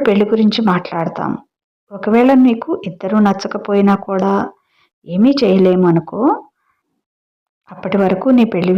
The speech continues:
విషయం మీ అత్తల దగ్గర కానీ, మీ బావల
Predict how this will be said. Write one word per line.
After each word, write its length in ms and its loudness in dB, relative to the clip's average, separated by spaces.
విషయం 300 0
మీ 180 -2
అత్తల 320 -4
దగ్గర 300 -2
కానీ, 260 4
మీ 140 -2
బావల 360 0